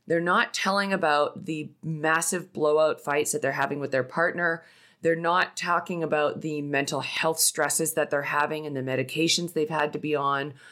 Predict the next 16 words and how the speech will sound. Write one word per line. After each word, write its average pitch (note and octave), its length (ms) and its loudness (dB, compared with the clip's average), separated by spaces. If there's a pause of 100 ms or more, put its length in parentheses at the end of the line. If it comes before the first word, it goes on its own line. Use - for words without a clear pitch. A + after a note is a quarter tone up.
(260)
or D#3 220 4
the D3+ 100 2
lack D3 320 2
of C#3+ 120 -10
sleep D#3 420 -2
that D3+ 140 0
they're D3 120 2
getting, C#3 480 0
or B2+ 140 2
that C#3 160 0
their C3 100 0
children D#3+ 560 0
are C#3+ 120 2
driving D3 420 0
them C#3 160 -6
crazy. D3+ 680 0